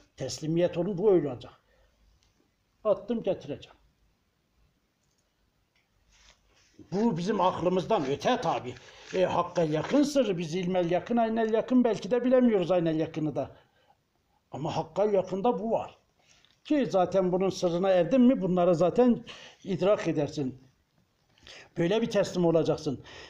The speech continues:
Beşeri dalgalar boydan aşsa da bu nehrin tadını bozamaz. Bu nehre engel olmaz. Bu nehre yön veremez. Beşeri.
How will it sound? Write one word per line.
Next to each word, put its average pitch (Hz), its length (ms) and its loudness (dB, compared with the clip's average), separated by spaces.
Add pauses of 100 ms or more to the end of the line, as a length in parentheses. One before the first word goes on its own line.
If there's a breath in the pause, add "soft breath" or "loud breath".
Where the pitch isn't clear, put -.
(140 loud breath)
Beşeri 254 480 2
dalgalar 262 540 4
boydan 262 360 4
aşsa 247 540 4
da 240 360 2
bu 262 160 8
nehrin 202 380 2
tadını 233 500 4
bozamaz. 233 560 2 (540 loud breath)
Bu 233 720 4
nehre 190 580 4
engel 208 600 2 (120)
olmaz. 196 760 4 (440)
Bu 208 280 4
nehre 170 640 4
yön 190 420 2 (120)
veremez. 131 720 -8 (920 loud breath)
Beşeri. 175 580 0